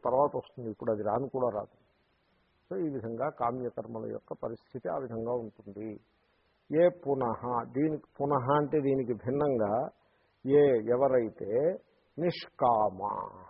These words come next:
కామనలు లేకుండా ఉంటారు. కామనలు ఉండవు, కామనలు లేకుండా ఉంటారు, నిష్కాములుగా ఉ-, ఉంటారు. అలా ఉండాలి కూడాను.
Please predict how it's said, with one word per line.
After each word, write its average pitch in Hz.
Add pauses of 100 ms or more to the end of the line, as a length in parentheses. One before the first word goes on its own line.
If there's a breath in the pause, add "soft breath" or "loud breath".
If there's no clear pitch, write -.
(680)
కామనలు 165
లేకుండా 117
ఉంటారు. 131 (1120)
కామనలు 143
ఉండవు, 165 (1400)
కామనలు 151
లేకుండా 143
ఉంటారు, 123 (2500)
నిష్కాములుగా 165
ఉ-, 151
ఉంటారు. 123
అలా 120
ఉండాలి 131
కూడాను. 135